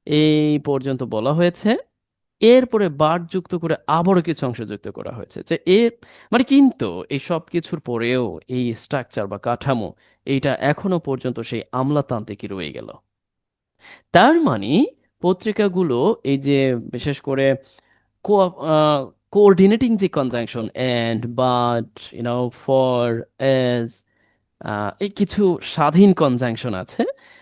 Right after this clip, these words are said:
আহ, কিছু ডিভাইস আছে ইংলিশ, সেগুলোর সাহায্যে মূলত টেনে টেনে বড় করে। আচ্ছা, আহ, আজ আর নয়, আশা করছি বুঝতে পেরেছেন।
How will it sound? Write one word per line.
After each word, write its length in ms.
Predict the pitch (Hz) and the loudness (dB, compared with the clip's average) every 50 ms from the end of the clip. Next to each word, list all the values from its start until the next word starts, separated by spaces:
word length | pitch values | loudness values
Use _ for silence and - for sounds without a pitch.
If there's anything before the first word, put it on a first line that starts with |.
| _ _ _ | _ _ _
আহ, 300 | - 107 107 107 107 104 | -4 -2 -2 -2 -2 -4
কিছু 220 | - 123 131 127 113 | -6 -8 -10 -8 -4
ডিভাইস 460 | - 139 139 143 151 156 156 156 - | -2 0 4 6 6 6 6 6 2
আছে 240 | 131 113 - 120 107 | -4 -6 -6 -8 -8
ইংলিশ, 240 | 104 104 120 170 - | -6 -6 -6 -6 -6
সেগুলোর 340 | - - 185 175 180 170 156 | -6 -6 -6 -4 -6 -8 -8
সাহায্যে 400 | - - 143 135 135 120 123 113 | -6 -6 -6 -4 -4 -6 -6 -6
মূলত 320 | 104 101 98 107 - 202 254 285 - _ _ _ _ _ _ - | -6 -6 -8 -6 -2 0 -2 -2 -2 _ _ _ _ _ _ -4
টেনে 360 | 151 147 143 139 123 117 110 | -2 0 0 0 0 -2 -4
টেনে 420 | - - - 127 123 123 175 254 | -4 -4 -4 -4 -2 -2 -4 -4
বড় 280 | 277 190 143 127 113 - | -4 -4 -4 -4 -4 -6
করে। 300 | - - - - - - - _ _ _ _ - - - - - _ | -10 -14 -18 -16 -18 -18 -20 _ _ _ _ -20 -20 -20 -20 -4 _
আচ্ছা, 360 | - 190 185 - 208 226 262 | 0 0 2 4 4 6 6
আহ, 480 | 254 185 170 170 170 170 170 160 143 185 - | 6 6 8 8 8 6 6 4 0 -4 -4
আজ 200 | - 135 127 135 | -4 -2 2 2
আর 120 | 156 151 139 | 2 4 4
নয়, 160 | 147 202 226 | 2 0 -2
আশা 200 | 175 143 - 143 | -2 -4 -4 -4
করছি 220 | 135 123 - - | -6 -4 -4 -4
বুঝতে 300 | 143 139 143 - - 151 | -2 -2 0 2 2 2
পেরেছেন। 420 | 131 135 120 117 110 - - 196 | 4 2 2 0 0 0 -2 -2